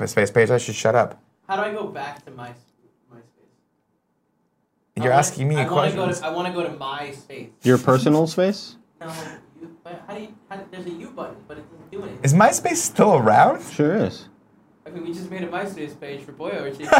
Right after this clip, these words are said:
Speaker 1: It's a good
Speaker 2: Everybody
Speaker 1: point.
Speaker 2: go follow Boy Orgy on MySpace.
Speaker 1: Kevin,
Speaker 3: Yeah, guys.
Speaker 1: everybody go follow Boy Orgy on MySpace, which I'm, I'm assuming will require you to create a MySpace account to do that. We need the Twitter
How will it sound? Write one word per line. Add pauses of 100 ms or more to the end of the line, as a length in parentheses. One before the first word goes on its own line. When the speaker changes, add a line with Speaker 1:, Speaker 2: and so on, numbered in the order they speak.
(720)
Speaker 1:
It's
a
good
Speaker 2:
Everybody
Speaker 1:
point.
Speaker 2:
go
follow
Boy
Orgy
on
MySpace.
Speaker 1:
Kevin,
Speaker 3:
Yeah,
guys.
Speaker 1:
everybody
go
follow
Boy
Orgy
on
MySpace, (260)
which
I'm,
I'm
assuming
will
require
you
to
create
a
MySpace
account
to
do
that. (1120)
We
need
the
Twitter